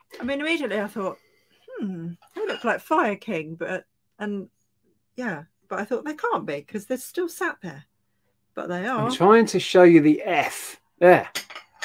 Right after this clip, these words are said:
Speaker 1: I have sold the jadeite ones in the past, but I've never had this particular design. But these are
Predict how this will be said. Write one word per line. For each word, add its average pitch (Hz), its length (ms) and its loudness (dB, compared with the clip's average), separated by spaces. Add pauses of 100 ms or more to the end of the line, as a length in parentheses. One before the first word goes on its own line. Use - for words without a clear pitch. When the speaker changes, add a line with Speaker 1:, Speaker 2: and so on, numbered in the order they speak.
(840)
Speaker 1:
I 214 80 -2
have 196 240 2
sold 254 420 0
the 214 120 -8
jadeite 214 680 -2
ones 156 300 -16
in 151 80 -16
the 156 60 -16
past, 160 360 -16
but 170 80 -6
I've 180 80 -10
never 196 140 -10
had 185 180 -8
this - 420 -12 (520)
particular 170 500 -10
design. 170 640 -12
But 220 100 -16
these 214 200 -10
are 165 60 -20